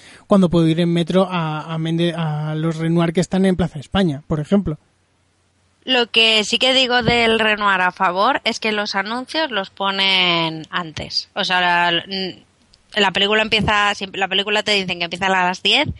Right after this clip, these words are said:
Speaker 2: la película empieza a las diez, que te ponen los anuncios antes. Y eso es un punto a favor.
Speaker 1: Bueno, la película empieza a las diez y cinco, a lo mejor, porque ponen anuncios antes, pero también te dejan algún tráiler para cuando se apagan la luz.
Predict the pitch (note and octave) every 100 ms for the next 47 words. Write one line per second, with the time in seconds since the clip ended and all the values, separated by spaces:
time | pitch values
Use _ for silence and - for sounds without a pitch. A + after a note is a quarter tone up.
0 | - - - G3 F#3 G3 A3 G#3 F#3+ F#3+
1 | F#3+ F3+ E3+ D#3 D#3 F#3 F3 E3 F3 F3
2 | F3 F#3 F3 F3+ E3+ D#3+ D#3 D#3+ - F#3
3 | F#3+ A#3+ A#3+ G#3 F#3+ F#3+ F3+ F3+ F3 E3
4 | D#3 G3 E3 E3 E3+ G3 G#3 A3 E3+ E3+
5 | - C#3 E3 D3+ C#3+ D3 - E3 D3+ D3+
6 | E3 F3 F#3 G3 G3 F3+ E3 F#3+ G3 F#3+
7 | F3 D#3+ E3 E3 F3 E3 E3 D#3+ D#3+ D#3+
8 | D#3+ D#3 D3+ D3 D3+ D3+ C#3 C#3+